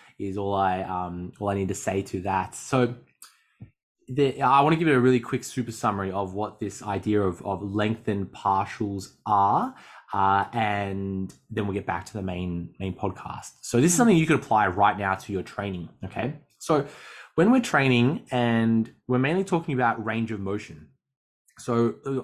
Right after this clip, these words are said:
Speaker 1: I consider something like a bicep curl. You know, when you do a bicep curl and you bend your elbow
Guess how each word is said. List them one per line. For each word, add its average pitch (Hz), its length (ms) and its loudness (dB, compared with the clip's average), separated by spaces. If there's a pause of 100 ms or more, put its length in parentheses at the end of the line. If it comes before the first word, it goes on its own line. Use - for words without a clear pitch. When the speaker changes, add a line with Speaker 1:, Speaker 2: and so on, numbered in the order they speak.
Speaker 1:
I 123 220 0
consider 165 340 0
something 185 220 -2
like 135 140 -2
a - 20 -8
bicep 104 420 -2
curl. - 280 -16 (400)
You 117 80 0
know, 110 80 2
when 120 120 4
you 131 60 4
do 135 100 4
a 127 40 4
bicep 131 420 2
curl 214 460 -4 (120)
and 113 360 -2
you 104 240 -2
bend 120 240 -4
your 123 80 -4
elbow 127 400 -4